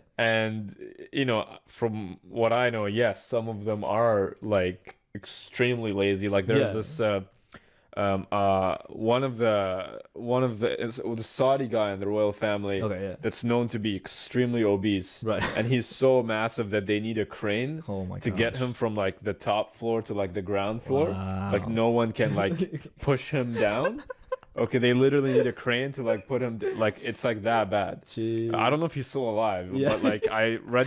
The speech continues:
Speaker 1: that story, like, a couple of years ago.
Speaker 2: <laughs> Yeah, yeah, yeah.
Speaker 1: And, uh, so it's like this guy straight up is just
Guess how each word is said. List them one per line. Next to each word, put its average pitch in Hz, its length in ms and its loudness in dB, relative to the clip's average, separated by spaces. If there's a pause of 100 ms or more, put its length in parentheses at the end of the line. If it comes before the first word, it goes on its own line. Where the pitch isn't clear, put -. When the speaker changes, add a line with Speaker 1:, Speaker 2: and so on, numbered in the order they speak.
Speaker 1:
that 113 180 2
story, 123 340 0
like, 98 180 0
a 98 60 -2
couple 107 280 -4
of 101 40 -4
years 104 280 -2
ago. 98 180 2
Speaker 2:
<laughs> 143 80 2
Yeah, 131 120 6
yeah, 127 160 2
yeah. 123 340 2
Speaker 1:
And, 117 180 -2
uh, 104 400 2
so - 160 0
it's 131 80 -2
like 117 180 -2
this 135 160 -2
guy 127 260 2
straight - 580 -2
up 110 200 4
is 98 140 -6
just 107 240 -8